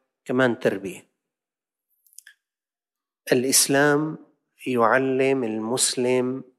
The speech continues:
من نعومة أظفاره أن ينتمي إلى الجماعة ويدربه على ذلك. بر الوالدين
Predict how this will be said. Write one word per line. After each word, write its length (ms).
من 400
نعومة 520
أظفاره 800
أن 140
ينتمي 640
إلى 120
الجماعة 680
ويدربه 920
على 180
ذلك. 540
بر 260
الوالدين 920